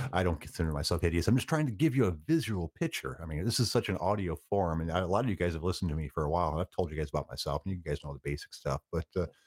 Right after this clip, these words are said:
you, you never think about the details. Uh, I also have really horrible hair. <laughs> I don't know, my wife likes it. Uh, but it's, uh, I have very coarse hair. It's been hard to manage,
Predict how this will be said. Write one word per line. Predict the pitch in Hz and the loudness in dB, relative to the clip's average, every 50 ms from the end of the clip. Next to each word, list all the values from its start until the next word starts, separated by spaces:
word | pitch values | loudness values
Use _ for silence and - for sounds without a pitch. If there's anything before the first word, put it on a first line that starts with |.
| _ _ _ _ | _ _ _ _
you, | - 135 123 139 | -6 -4 -2 0
you | 139 151 147 | 2 4 4
never | 139 131 117 107 | 4 4 4 2
think | - - 110 95 | 2 0 0 0
about | 87 82 80 | 0 0 -2
the | 71 71 | -2 -4
details. | 69 95 98 87 - 71 64 64 78 - - | -4 -4 -4 -4 -4 -6 -6 -6 -6 -6 -6
Uh, | - 57 | -6 -6
I | 67 71 69 71 87 | -4 -4 -2 2 2
also | 95 - - 87 | 2 2 2 2
have | 87 82 | 0 2
really | 87 101 117 120 | 2 2 2 2
horrible | 98 - 127 117 123 110 123 120 | 4 4 4 4 4 2 0 -2
hair. | 113 143 143 98 76 - _ _ - | -2 -2 -4 -4 -6 -8 _ _ -18
<laughs> | - - - | -14 0 4
I | 185 175 - - 135 - - 156 - - - - - 143 - _ _ _ _ _ _ _ _ _ _ - - - - | 4 4 4 2 -2 0 0 -2 0 -2 -4 -6 -8 -12 -20 _ _ _ _ _ _ _ _ _ _ -12 -4 0 2
don't | 98 85 | 2 2
know, | 78 | 2
my | 78 78 | 0 0
wife | 78 78 82 82 - - | 0 0 0 0 0 0
likes | 82 87 - - | 0 0 0 -2
it. | 95 85 - - - - _ _ _ _ _ _ - | -2 -4 -4 -8 -18 -20 _ _ _ _ _ _ -6
Uh, | 76 76 73 73 76 | -4 -2 -2 -2 -2
but | 80 98 98 | 0 0 0
it's, | 95 - | 2 2
uh, | - 113 95 87 87 | 2 2 2 2 2
I | 98 101 | 2 2
have | 101 95 87 | 2 2 2
very | 95 90 82 | 0 0 0
coarse | - - - - 80 76 - - - | -2 -4 -4 -2 -2 -2 -4 -6 -8
hair. | - 73 67 67 67 - | -6 -6 -6 -6 -6 -6
It's | 90 87 - - _ | -10 -12 -14 -8 _
been | - 82 82 80 78 - | -4 -2 -2 -2 -2 -2
hard | - - - 87 80 - | -2 -2 0 0 0 -2
to | - 71 | -4 -2
manage, | 76 78 78 73 71 71 71 - | -2 0 0 0 0 -2 -4 -6